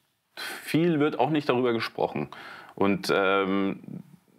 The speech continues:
ich komme ja auch so ein bisschen aus der Welt, sag ich mal, der probabilistischen Modellierung und so weiter. Und da ist immer Unsicherheit mit drin. Ähm, schon intrinsisch in der Art, wie man sozusagen die Modelle aufstellt.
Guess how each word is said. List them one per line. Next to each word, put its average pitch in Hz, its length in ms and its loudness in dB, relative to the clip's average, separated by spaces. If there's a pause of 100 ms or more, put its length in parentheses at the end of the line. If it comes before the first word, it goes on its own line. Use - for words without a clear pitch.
(220)
ich - 120 -4
komme 120 180 4
ja 117 80 2
auch 98 160 2
so - 100 -6
ein 104 60 2
bisschen 107 320 0
aus 92 160 0
der 90 160 4
Welt, 92 240 2
sag 92 180 0
ich 92 120 -8
mal, 90 80 0
der 87 80 2
probabilistischen 95 800 -2
Modellierung 120 520 0
und 127 140 -4
so 117 80 0
weiter. 110 280 2
Und 92 160 0
da 92 120 4
ist 95 160 -2
immer 104 320 -2 (800)
Unsicherheit 92 580 0
mit 87 180 -10
drin. 76 220 0 (760)
Ähm, 80 560 0 (260)
schon 87 340 2
intrinsisch 87 500 0
in 73 80 0
der 80 140 2
Art, 82 180 0
wie 87 60 -2
man 85 240 0
sozusagen 82 680 -2
die 80 140 -2
Modelle 85 360 2
aufstellt. - 580 -2